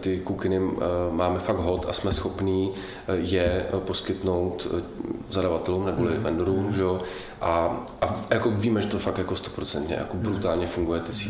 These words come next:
Speaker 1: T R ka prostě,
Speaker 2: No, jasně.
Speaker 1: těhle těch kampaní jsou fakt jako řádově, ale fakt řádově, eh, účinnější než, než
Speaker 2: Hmm.
Speaker 1: jako, eh, be-, bez toho,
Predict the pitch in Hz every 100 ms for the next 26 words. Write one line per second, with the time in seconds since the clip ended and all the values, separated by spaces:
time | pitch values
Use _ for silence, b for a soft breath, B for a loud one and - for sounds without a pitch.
0 | 101 87 78 78 80 - - - 82 101
1 | 98 104 92 82 92 - 71 82 78 -
2 | - - - 90 85 - - - - 87
3 | 110 107 107 95 85 82 - 85 92 85
4 | 85 85 87 - B B - 98 92 -
5 | 95 85 - 87 87 87 - 87 85 -
6 | 107 92 - 85 85 85 82 82 - 87
7 | - 92 95 98